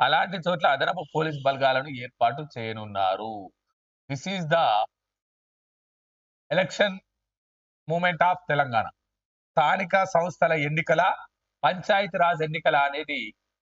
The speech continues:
ఆ, రేపు సాయంత్రం వరకు ఒక అవగాహన వచ్చే అవకాశం ఉంది. ఓ-, ఓవైపు వార్డులు, సర్పంచులు, దానికి సంబంధించిన రిజర్వేషన్ల ప్రక్రియ, మరోవైపు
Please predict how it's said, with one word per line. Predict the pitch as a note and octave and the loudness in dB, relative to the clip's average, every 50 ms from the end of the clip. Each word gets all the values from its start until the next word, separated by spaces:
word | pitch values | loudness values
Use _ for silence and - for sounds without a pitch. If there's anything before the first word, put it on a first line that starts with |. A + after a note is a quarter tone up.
| _ _ _ _ - | _ _ _ _ -2
ఆ, | A2 A#2+ B2 B2+ B2+ B2+ B2 B2+ C3 | 0 2 2 2 2 2 2 2 2
రేపు | C3 B2 A#2+ A#2+ C3+ D3+ F3 F#3+ G3+ G#3 G3+ - - G3+ G3 - | 0 -2 -4 -4 0 2 2 2 2 2 0 -4 -6 -8 -8 -8
సాయంత్రం | - - - D#3 C3+ D3 D#3 E3+ G3 G3 F#3 - F3 E3+ E3 | -10 -4 0 2 2 4 2 2 0 -2 -4 -2 -2 -2 0
వరకు | D3 D3+ D3+ D3+ - - A#2 - _ _ _ _ _ _ _ _ _ C3+ | 2 0 0 0 -2 -6 -14 -18 _ _ _ _ _ _ _ _ _ -8
ఒక | B2+ - D3+ C3 A#2+ A2+ - - _ _ _ _ _ _ _ _ _ _ _ A2 | -2 0 0 2 2 0 -4 -6 _ _ _ _ _ _ _ _ _ _ _ 0
అవగాహన | G#2+ A#2+ D3+ F3 E3+ F#3+ F#3 F#3+ F#3+ E3+ | 2 2 2 2 2 2 2 2 2 2
వచ్చే | D#3 D3+ D3+ - E3 D#3+ D#3 | 0 0 0 0 -2 0 2
అవకాశం | D3 C#3 C#3 C3 D3 C#3+ C#3+ - C#3+ C3+ | 2 2 2 2 2 0 0 -2 -8 -10
ఉంది. | C#3 D3 F#3 A3 F3 F3 - - | -8 -8 -8 -8 -8 -12 -8 -6
ఓ-, | C#3 C#3 D3 D3+ | -4 -4 -2 -2
ఓవైపు | C#3+ C#3+ D3 D3 D3 D3+ D#3 - D#3 C#3 A#2+ | 0 2 2 2 2 2 0 -4 -8 -8 0
వార్డులు, | A#2+ B2+ C3 C3+ D3 D#3 D3+ F3 F3+ F#3 G#3 C#4 - - _ _ | 2 2 4 4 2 0 -2 -8 -8 -6 -6 -8 -8 -10 _ _
సర్పంచులు, | _ - C3+ C3+ - - D#3+ D#3 D3+ D3+ F3+ F3 F#3 G#3+ - - - _ _ _ _ _ _ - | _ 0 0 0 2 0 0 0 0 -4 -6 -4 -4 -4 -4 -6 -10 _ _ _ _ _ _ -2
దానికి | D#3 F3+ E3 - | -2 -2 -2 -6
సంబంధించిన | D#3+ D#3 D3 B2+ C#3+ C#3+ B2+ | -6 -6 -4 -4 -4 -4 -4
రిజర్వేషన్ల | C3 B2 C#3 C3 B2 A2+ - G2+ G2 | -4 -4 -4 -4 -4 -6 -4 -4 -4
ప్రక్రియ, | F#2 - E2+ - - D#2 C#2+ - - _ _ _ _ _ _ _ _ _ _ B2 | -4 -4 -6 -10 -8 -8 -10 -10 -10 _ _ _ _ _ _ _ _ _ _ 0
మరోవైపు | C3+ E3 F#3+ G3+ G3+ G#3 G#3 - - A#3 B3+ E4+ G#4+ | 2 2 4 4 4 2 2 0 0 0 0 0 -2